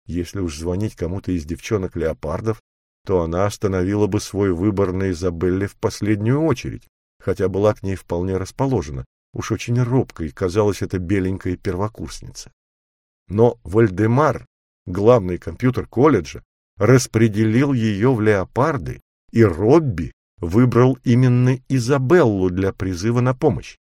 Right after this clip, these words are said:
И девушка действительно вполне справилась, вела себя уверенно, даже жестко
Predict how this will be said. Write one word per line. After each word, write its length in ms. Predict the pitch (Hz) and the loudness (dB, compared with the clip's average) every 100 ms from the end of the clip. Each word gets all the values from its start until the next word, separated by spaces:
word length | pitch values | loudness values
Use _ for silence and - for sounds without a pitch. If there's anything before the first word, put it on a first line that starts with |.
| _ _ _ _ _ - | _ _ _ _ _ -8
И 100 | 90 | -2
девушка 380 | 110 107 - | -2 -2 -6
действительно 640 | 95 87 - 87 - 113 127 | -6 -6 -6 -8 -4 -4 -4
вполне 360 | - 87 87 | -4 -4 -4
справилась, 640 | - - 80 110 127 - _ _ _ _ - | -8 -8 -6 -6 -10 -14 _ _ _ _ 0
вела 260 | 107 113 | 6 6
себя 260 | 104 107 104 | 4 4 4
уверенно, 540 | 101 92 131 139 113 | 4 4 4 4 2
даже 300 | 92 98 90 | 2 0 -2
жестко 520 | 92 95 92 - 139 | -4 -4 -4 -4 -6